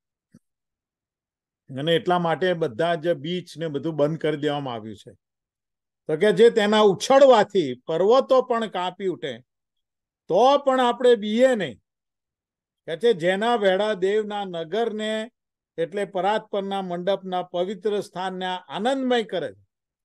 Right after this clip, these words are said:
દેવનું નગર એટલે કે યરુશાલેમ. હા, સિયોન.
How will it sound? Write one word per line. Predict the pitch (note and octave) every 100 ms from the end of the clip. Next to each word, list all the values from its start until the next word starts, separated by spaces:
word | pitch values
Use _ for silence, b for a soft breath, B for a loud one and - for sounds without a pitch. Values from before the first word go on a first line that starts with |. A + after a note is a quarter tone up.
| _ _ _ -
દેવનું | D#3 G#3+ A3+ B3
નગર | G#3+ G3 A3+ A3+
એટલે | G#3 G#3+ A3
કે | G#3+ G#3+
યરુશાલેમ. | F#3 G3 F3+ F3+ D#3+ B2+ F#2+ _ _ _ _ _ _ _ _ _ B2+
હા, | D3 G3 E3+ B2
સિયોન. | G#2+ - G3 A#3+ C4+ F#3 A#2 F2